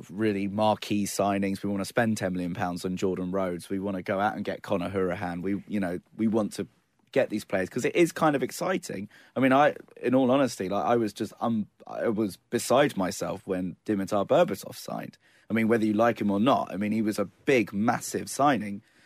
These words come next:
So I can understand why people, fans would be underwhelmed, especially when we are signing players that we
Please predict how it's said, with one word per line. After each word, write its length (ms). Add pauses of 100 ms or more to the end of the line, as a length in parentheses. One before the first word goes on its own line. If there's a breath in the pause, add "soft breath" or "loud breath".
(200 soft breath)
So 300
I 60
can 100
understand 420
why 80
people, 320
fans 320
would 200
be 300 (180)
underwhelmed, 500
especially 400
when 160
we 100
are 120
signing 280
players 280
that 260
we 220